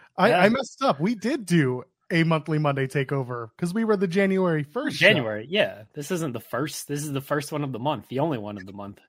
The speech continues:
Speaker 2: technically.
Speaker 1: I got confused because it was the first, and it was such a, like, January was a lifetime ago.
Speaker 2: True.
Speaker 1: So all I can think about is how we haven't done one yet. But no, I'm wrong. You're right. We had done one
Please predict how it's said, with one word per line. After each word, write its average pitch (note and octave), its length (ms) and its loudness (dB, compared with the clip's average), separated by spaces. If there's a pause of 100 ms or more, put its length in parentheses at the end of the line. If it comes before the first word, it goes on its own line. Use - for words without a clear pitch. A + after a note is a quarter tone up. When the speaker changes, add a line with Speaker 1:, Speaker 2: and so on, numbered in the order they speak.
(140)
Speaker 2:
technically. B2 320 -12
Speaker 1:
I G3+ 100 8
got B3 220 2
confused G3+ 500 -2
because D3 640 -2 (440)
it G3+ 80 4
was E3+ 180 6
the D#3+ 100 0
first, C3+ 500 0
and E3 140 2
it E3 60 4
was D3+ 180 0
such E3+ 280 0
a, F3+ 80 -2 (100)
like, E3 160 -6 (260)
January F3+ 640 2
was C#3 200 0
a C3 40 -6
lifetime C#3 520 -2
ago. - 280 -18 (500)
Speaker 2:
True. - 140 -12
Speaker 1:
So D#3 120 4
all F#3+ 240 8
I E3+ 80 4
can C#3+ 160 -8
think F3+ 120 0
about B2 400 -4
is C3 280 -2 (240)
how D#3 180 2
we C#3+ 120 2
haven't D3 280 2
done E3+ 220 4
one B2 120 -2
yet. A#2+ 200 -10
But E3+ 80 0
no, G3+ 100 6
I'm C#3 160 0
wrong. C#3+ 240 2
You're C#3 120 0
right. C#3 220 0
We D#3 240 0
had E3+ 280 0
done G3 260 -2
one A#2+ 280 -6